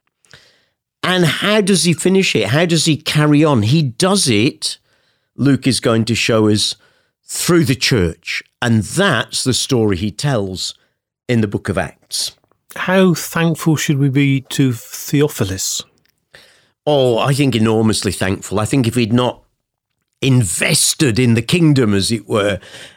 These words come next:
Speaker 1: we'd be a gospel short. And we would certainly know nothing about the early church, how it grew phenomenally,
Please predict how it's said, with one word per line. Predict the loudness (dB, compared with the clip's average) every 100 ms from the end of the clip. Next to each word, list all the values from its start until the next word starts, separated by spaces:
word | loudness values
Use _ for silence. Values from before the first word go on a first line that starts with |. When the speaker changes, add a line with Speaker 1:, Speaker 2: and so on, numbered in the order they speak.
| _
Speaker 1:
we'd | -4 -2
be | 0
a | -2
gospel | 0 -2 -4 -6
short. | -4 -2 -2 -2 -8 -20 _ _ _ _ _ _
And | -2 2
we | 4
would | 4 0 0
certainly | -2 0 2 2 2 2
know | 2 2 2
nothing | 4 4 2 0 0 0 2 0
about | 0 -2 -2 -2
the | 0 2
early | 2 2
church, | -2 -2 2 2 2 0 -6 -8 -10 -20 _ _ _ _
how | -10 -4 -2 0 2 0 0
it | -2 -2 -8 -10 -6
grew | -2 2 4 4 4 2 0 -8
phenomenally, | -16 -4 0 2 2 2 4 4 4 2 0